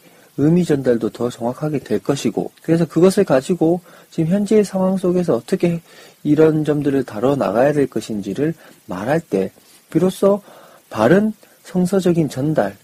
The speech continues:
설교가 되는 것이고, 또 그것이 바로 신학이 되는 것인데, 지금 현재의 상황은 그냥 자기가 말하고 싶은 논지를 말하기 위해서 성서를 인용하는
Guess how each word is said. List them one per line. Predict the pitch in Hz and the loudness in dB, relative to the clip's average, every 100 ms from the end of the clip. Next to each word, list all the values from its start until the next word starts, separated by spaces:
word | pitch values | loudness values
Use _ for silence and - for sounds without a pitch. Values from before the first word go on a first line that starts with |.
| _ | _
설교가 | - 175 185 180 139 | -4 0 2 0 0
되는 | 117 120 131 | -2 -4 -6
것이고, | 131 123 - - 120 160 _ _ _ | -6 -8 -10 -6 -6 -6 _ _ _
또 | - | -14
그것이 | - 139 151 143 | -6 -2 -2 0
바로 | 117 127 170 - - - | 0 0 0 -4 -20 -12
신학이 | - 269 220 131 | -4 -2 -2 -2
되는 | 110 139 | -4 -6
것인데, | 117 101 107 160 131 - - - - | -8 -8 -2 0 -2 -6 -20 -20 -10
지금 | - 196 | -4 -2
현재의 | 214 214 220 | 0 2 0
상황은 | 185 147 165 156 135 139 113 - _ _ - - _ - | 0 -4 -2 -2 -4 -6 -10 -16 _ _ -20 -20 _ -6
그냥 | 190 | -4
자기가 | 170 180 208 208 208 208 196 196 185 | 0 -2 0 -2 -2 0 4 6 4
말하고 | 135 143 196 202 | 4 4 4 4
싶은 | 190 - 190 170 127 | -2 0 0 0 0
논지를 | 147 190 190 175 160 | 0 0 0 2 2
말하기 | 123 117 170 170 170 | 2 4 4 2 0
위해서 | 131 123 | 0 -4
성서를 | 120 143 143 147 147 147 135 | -8 -8 -8 -8 -6 -4 -2
인용하는 | 120 120 143 135 127 117 | -2 -4 -6 -6 -6 -8